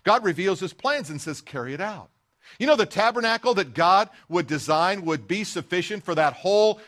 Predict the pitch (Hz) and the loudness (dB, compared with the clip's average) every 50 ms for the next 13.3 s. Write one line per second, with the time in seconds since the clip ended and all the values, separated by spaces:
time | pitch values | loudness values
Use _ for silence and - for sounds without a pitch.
0 | _ _ _ - 196 202 214 214 220 220 208 208 202 196 180 147 156 160 170 185 | _ _ _ 0 4 4 4 4 2 -2 -2 0 0 0 0 2 2 2 2 2
1 | 202 190 208 202 196 180 165 151 147 147 160 175 190 208 220 233 226 - - - | 0 0 -4 -4 -4 -4 -4 -4 -2 -2 -2 -2 -4 -6 -8 -10 -12 -14 -18 -20
2 | - _ _ _ _ - - 202 247 277 277 262 240 214 196 180 151 113 165 196 | -20 _ _ _ _ -6 -2 0 0 2 2 4 4 4 2 2 0 0 2 2
3 | 233 247 247 214 175 147 - 151 196 233 240 196 - - - 214 220 170 - - | 4 4 2 2 0 -2 0 0 2 2 2 0 -6 -4 -4 -2 -4 -4 -6 -14
4 | - _ - 165 170 151 175 175 170 190 196 190 160 127 98 90 _ _ - _ | -18 _ -4 -4 -2 -2 -4 -6 -6 -8 -8 -10 -12 -16 -18 -20 _ _ -20 _
5 | _ _ _ _ _ _ _ _ - _ - 240 269 285 262 202 202 - - - | _ _ _ _ _ _ _ _ -12 _ -2 2 4 4 4 2 0 -4 -8 -10
6 | - - 185 190 214 247 262 226 - - - 180 - - - - 196 196 220 233 | -2 2 4 4 4 4 0 -4 -10 -10 -10 -10 -10 -10 -6 -2 0 0 0 0
7 | 226 240 233 - - - 175 175 - - 185 180 196 247 - - - - - _ | 0 -4 -6 -4 -6 -6 -6 -6 -6 -4 -2 -2 -2 -4 -6 -10 -20 -20 -20 _
8 | _ _ _ _ _ _ _ - 208 190 185 180 - - 202 214 233 262 202 - | _ _ _ _ _ _ _ -4 -2 0 -2 -2 -2 0 0 0 0 0 -2 -6
9 | - 208 196 190 180 180 165 - - _ - 165 180 180 - - 175 175 147 110 | -2 0 2 2 2 0 0 -4 -14 _ -2 0 0 0 0 0 -2 -2 0 0
10 | 175 190 202 220 233 247 202 - 202 196 175 151 120 170 202 226 226 185 160 - | 2 2 2 2 0 -2 -6 -6 -4 -4 -4 -2 -4 -4 -2 -2 -2 -2 -2 -2
11 | - 180 196 220 233 185 - - 220 214 240 240 - - - - - _ _ _ | 0 2 2 2 0 -2 -6 -4 -2 -2 -2 -2 -4 -12 -20 -20 -20 _ _ _
12 | _ _ _ _ _ _ _ _ _ _ _ _ _ _ - 147 127 131 123 117 | _ _ _ _ _ _ _ _ _ _ _ _ _ _ -8 -8 -8 -6 -6 -6
13 | 123 127 143 175 196 196 | -6 -6 -8 -10 -14 -18